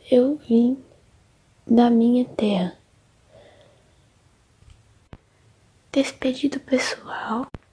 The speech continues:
eu entrei em Minas Gerais."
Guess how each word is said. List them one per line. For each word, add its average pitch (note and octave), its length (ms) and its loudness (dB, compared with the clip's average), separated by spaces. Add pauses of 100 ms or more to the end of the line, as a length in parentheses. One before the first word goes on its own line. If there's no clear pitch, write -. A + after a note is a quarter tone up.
(600)
eu B3 260 4
entrei C4 340 0
em A#3+ 240 2
Minas F#3+ 720 -2
Gerais." - 640 2